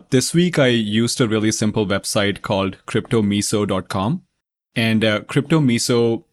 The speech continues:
ranks your favorite blockchain, your favorite cryptocurrency, based on the number of commits that a crypto project has on GitHub.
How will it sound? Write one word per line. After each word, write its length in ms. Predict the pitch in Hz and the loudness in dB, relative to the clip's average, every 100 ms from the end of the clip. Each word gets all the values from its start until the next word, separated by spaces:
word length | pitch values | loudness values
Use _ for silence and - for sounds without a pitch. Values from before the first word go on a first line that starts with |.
| _ | _
ranks 680 | 120 107 113 127 143 - - _ | -6 -2 0 0 0 -2 -6 _
your 300 | - 120 113 | -2 2 2
favorite 440 | - 127 113 117 107 | 2 0 2 0 0
blockchain, 480 | 110 104 - 110 104 | -2 -2 -2 0 0
your 140 | 104 | -2
favorite 380 | - 107 104 92 | -2 -2 -2 -4
cryptocurrency, 880 | - 95 101 156 190 185 120 107 107 _ _ _ | -4 -2 -2 0 0 -2 -2 -2 -6 _ _ _
based 360 | 123 120 123 - | 0 0 0 0
on 200 | 131 127 | 2 2
the 80 | 123 | 2
number 360 | 110 117 120 | 2 2 2
of 180 | 120 - | 0 -2
commits 640 | 120 101 101 160 - - _ _ _ - | -2 0 0 -2 -4 -6 _ _ _ -4
that 240 | 127 117 123 | 0 0 0
a 80 | |
crypto 400 | 110 - 127 123 | -2 -2 0 0
project 440 | - 113 101 104 - | 0 -2 0 -4 -2
has 360 | 101 98 98 - | -2 -2 -4 -6
on 180 | 107 98 | -4 -2
GitHub. 420 | 95 - 90 85 | -4 -4 -8 -8